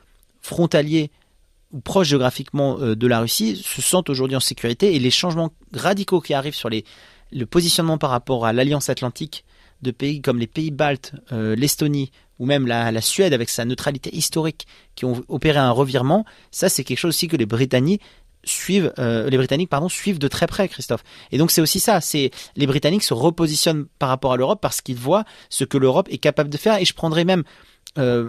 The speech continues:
euh, un pas, enfin, j-, j'irais même un peu plus en arrière. La gestion européenne du covid, des vaccins, pour moi, a été le premier grand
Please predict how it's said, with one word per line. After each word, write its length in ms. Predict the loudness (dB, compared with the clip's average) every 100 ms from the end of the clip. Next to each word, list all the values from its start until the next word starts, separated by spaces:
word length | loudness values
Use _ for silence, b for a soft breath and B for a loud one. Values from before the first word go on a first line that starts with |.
| -4
euh, 140 | -4 -4
un 100 | -4
pas, 200 | -2 -2
enfin, 160 | -2 -4
j-, 160 | -4 -6
j'irais 240 | -2 0
même 180 | 2 2
un 60 |
peu 120 | 2 0
plus 240 | 0 0
en 80 | 2
arrière. 300 | 2 2 0 B B B
La 160 | 0 2
gestion 580 | 2 0 -2 -2 -2 0
européenne 640 | 2 4 4 4 4 2 -2 _ _ -16
du 180 | -8 -4
covid, 500 | 2 2 2 0 -4 -8 _ _ _ _
des 220 | 0 2 4
vaccins, 480 | 2 2 2 2
pour 160 | 0 0
moi, 200 | 2 2
a 200 | 2 0
été 280 | 0 0 0
le 100 | 0
premier 540 | -4 -6 -2 0 0
grand 360 | 0 0 0